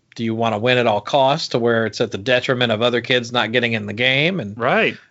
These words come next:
Speaker 1: you know, so it's, you know, it, you do have to feel empathy for people that work in that field, but, and obviously Buttermaker was getting paid to do it, but
Speaker 2: Oh, yeah.
Speaker 1: um, but a lot of the people, parents that do it, and, like, even the people that, you know, umpire the games, they're, they're not
Speaker 2: Mm-hmm.
Speaker 1: getting paid for that. They're just doing it out of the goodness of their heart. So,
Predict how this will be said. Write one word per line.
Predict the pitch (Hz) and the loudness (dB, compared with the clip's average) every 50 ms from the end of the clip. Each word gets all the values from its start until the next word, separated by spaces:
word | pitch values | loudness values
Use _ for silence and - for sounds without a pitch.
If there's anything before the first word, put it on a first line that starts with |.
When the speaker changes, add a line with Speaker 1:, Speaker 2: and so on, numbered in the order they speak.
| _ _ | _ _
Speaker 1:
you | 156 151 | 0 2
know, | 143 139 139 | 2 2 2
so | 131 - 156 156 180 | 2 2 2 2 2
it's, | 196 - - - - - _ - - _ _ _ - | 0 -2 -6 -8 -10 -10 _ -20 -20 _ _ _ 0
you | 151 165 160 | 2 2 4
know, | 147 139 | 4 4
it, | 143 156 165 160 | 4 4 2 2
you | 160 160 165 165 165 | 2 2 4 2 2
do | 147 139 143 135 139 165 190 | 2 -2 -6 -4 0 0 2
have | 208 202 180 180 | 2 2 0 -2
to | - | -6
feel | - - 165 147 135 | -2 0 2 2 4
empathy | 151 170 165 - 160 - - 139 | 2 2 2 0 0 0 2 0
for | 127 - 127 | 0 0 -4
people | - - 147 139 135 135 | 0 0 0 0 2 0
that | 127 117 104 | 0 0 2
work | 120 135 143 139 - | 2 0 0 0 0
in | 135 120 | -2 -2
that | 117 123 - | -2 -4 -4
field, | - - 190 226 208 151 123 113 | 0 0 2 2 2 0 0 -2
but, | 113 123 120 - | -4 -6 -4 -4
and | 127 127 131 120 113 - | -4 -4 -4 -6 -6 -4
obviously | - 120 123 120 117 - 117 | -2 -2 -2 -2 -4 -6 -8
Buttermaker | 110 - 127 127 123 120 120 120 113 117 | -2 0 0 0 2 2 0 -2 -2 -2
was | 107 107 | -6 0
getting | 113 139 120 98 95 | 0 0 0 0 -6
paid | - - 143 165 185 180 | -4 0 2 2 2 2
to | 117 101 | 0 -2
do | 104 110 110 123 | -4 -2 0 0
it, | 143 165 - - | -2 -2 -2 -2
but | 127 113 139 | 0 2 2
Speaker 2:
Oh, | 156 | 2
yeah. | 151 123 104 104 - - _ - | 2 2 0 -2 -6 -10 _ -4
Speaker 1:
um, | - 175 175 165 147 143 135 131 131 - _ _ _ | 0 2 2 2 2 0 -2 -6 -10 -16 _ _ _
but | - 170 | 0 2
a | 160 | 2
lot | 170 165 175 175 175 | 4 4 4 4 2
of | 160 139 | 2 0
the | 143 | 0
people, | 165 170 156 165 - _ | 0 -2 -2 -4 -12 _
parents | - 175 165 160 151 156 - | 0 2 2 2 0 0 -4
that | 143 123 | -6 -2
do | 123 143 170 220 233 | 0 2 2 4 2
it, | 180 135 127 - | 2 0 -2 -4
and, | 131 131 131 131 | -4 -4 -2 0
like, | 131 127 123 | 0 0 0
even | 110 120 139 151 165 | 2 0 0 0 0
the | 170 156 | -2 -2
people | 147 135 165 165 165 170 170 | -2 0 0 0 2 2 2
that, | 156 156 151 139 - - - - - - - - _ _ _ _ _ _ - | 2 2 0 0 -2 -8 -20 -20 -20 -20 -20 -20 _ _ _ _ _ _ -2
you | 139 143 | 0 2
know, | 143 131 143 | 2 2 2
umpire | 170 214 233 190 196 156 135 135 135 120 | 2 0 0 0 0 2 2 2 0 0
the | 120 | -2
games, | 113 123 120 113 104 98 101 107 110 - | -2 -2 -2 -2 -2 -6 -10 -12 -6 -2
they're, | 139 151 180 | -2 -2 -2
they're | - 170 - | -4 -4 -2
not | 123 120 127 123 | -2 0 0 0
Speaker 2:
Mm-hmm. | - | 2
Speaker 1:
getting | 170 151 139 113 | 2 0 0 -2
paid | - - 131 117 117 | -2 -2 -2 -2 -2
for | 117 127 | -2 0
that. | 127 147 165 165 | 0 0 2 0
They're | 196 | 0
just | 202 208 175 - | -2 -2 -4 0
doing | - 139 139 139 | 2 2 4 4
it | 135 135 | 4 4
out | 131 127 | 2 2
of | 120 | 2
the | 113 | 2
goodness | 135 139 131 127 120 - - | 2 2 2 0 -4 -4 -4
of | |
their | 113 110 107 | -4 -4 0
heart. | 104 139 156 165 151 127 123 | 2 2 4 4 4 2 0
So, | - 135 123 120 117 | 0 0 2 2 0